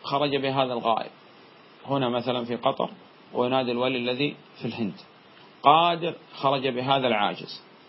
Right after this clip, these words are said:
سبب، ما لو اعتقد أن لهذا تصرف خفي في الكون وبيده جلب المنافع ودفع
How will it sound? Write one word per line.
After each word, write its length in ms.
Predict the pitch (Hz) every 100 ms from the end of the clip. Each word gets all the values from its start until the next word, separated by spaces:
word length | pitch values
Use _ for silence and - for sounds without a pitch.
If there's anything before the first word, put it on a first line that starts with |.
| - - - 175
سبب، 300 | 175 175 170 -
ما 240 | 143 156
لو 160 | 160 151
اعتقد 500 | 123 - 147 131 117
أن 280 | - 131 127
لهذا 800 | 127 123 143 151 151 156 170 -
تصرف 680 | 127 - 143 139 127 113 -
خفي 380 | 139 127 127 120 - - - -
في 60 | 120
الكون 460 | 110 139 139 156 - - - - - -
وبيده 380 | 127 143 139 127
جلب 280 | 120 143 135
المنافع 520 | 127 139 147 143 117
ودفع 380 | 113 143 139